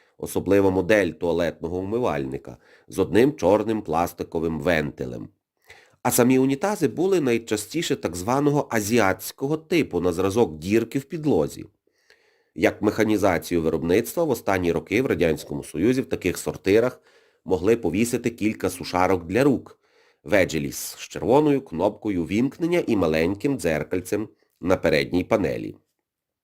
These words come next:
Сушарки були вкрай малопотужні, і висушити за допомогою них руки було дуже непросто.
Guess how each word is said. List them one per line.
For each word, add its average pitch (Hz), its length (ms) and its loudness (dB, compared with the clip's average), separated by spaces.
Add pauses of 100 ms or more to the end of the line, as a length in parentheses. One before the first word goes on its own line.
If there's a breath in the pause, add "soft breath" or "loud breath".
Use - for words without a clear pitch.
(540)
Сушарки 131 500 2
були 110 240 2
вкрай 110 260 4
малопотужні, 101 840 -2 (440 soft breath)
і 107 100 0
висушити 107 640 2
за 92 120 -2
допомогою 95 680 0
них 85 220 -2
руки 135 320 2
було 107 380 -2
дуже 87 440 -2 (520 soft breath)
непросто. 85 920 -2